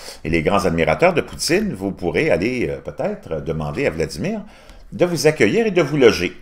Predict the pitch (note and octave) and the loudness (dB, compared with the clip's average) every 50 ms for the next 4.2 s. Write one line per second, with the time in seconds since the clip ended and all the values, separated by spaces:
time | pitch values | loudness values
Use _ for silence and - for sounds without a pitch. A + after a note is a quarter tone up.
0 | - - - - - F#2+ D#3 F3+ - D#3 C#3+ - - A2 G#2 - F2+ D#2 - - | -20 -20 -14 -10 -6 -6 -6 -6 -6 -8 -6 0 0 0 0 2 0 -2 0 -2
1 | D#2+ - - - - - _ - E2+ D#2 D2 - - - - - - - - - | -8 -8 -10 -18 -20 -18 _ -6 -6 -6 -8 -10 -20 -20 -20 -20 -20 -20 -20 -14
2 | D#2 E2 A2+ B2+ G2+ G#2+ G2 D#2 D2 - D#2 D2 - - - G2 A2 G2+ D#2 - | -8 -2 -2 -2 0 -2 -4 -6 -8 -8 -10 -10 -8 -8 -6 -6 -6 -6 -6 -10
3 | - - - - - - G2 E2+ - F2 D#2+ E2 D#2 D2 E2 G2 A2 A2 G#2+ F#2+ | -14 -20 -18 -12 -8 -6 -6 -4 -4 -4 -4 -4 0 6 8 10 10 10 10 8
4 | D#2+ C#2+ - - | 4 2 -4 -10